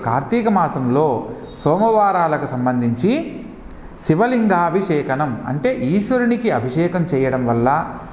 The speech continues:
ఈశ్వరుని అభిషేకం చేయడం వల్ల కలిగే ఫలితాలన్నీ పూజాం చేయవతు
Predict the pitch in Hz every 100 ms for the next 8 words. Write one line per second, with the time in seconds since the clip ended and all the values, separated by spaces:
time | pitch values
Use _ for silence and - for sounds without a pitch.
0 | - - - 170 208 240 214 220 190 131
1 | 160 214 220 226 - 185 185 185 180 170
2 | 165 147 139 131 110 120 139 175 156 123
3 | 123 147 160 - - - - - - -
4 | 180 208 233 269 277 220 220 214